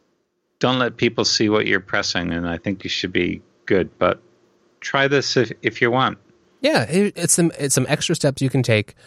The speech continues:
Speaker 2: Uh, yeah, and, you know, don't. I think that's, that's a really good point. Like, don't, don't go out of your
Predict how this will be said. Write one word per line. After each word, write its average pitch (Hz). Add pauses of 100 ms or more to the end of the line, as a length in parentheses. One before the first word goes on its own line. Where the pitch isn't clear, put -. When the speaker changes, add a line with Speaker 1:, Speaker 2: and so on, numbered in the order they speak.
(220)
Speaker 2:
Uh, 98
yeah, 107 (120)
and, 123
you 123
know, 120
don't. 135 (1000)
I 214
think 233
that's, 185
that's 185
a 202
really 196
good 143
point. 104
Like, 110
don't, 170
don't 170
go 196
out 156
of 170
your 156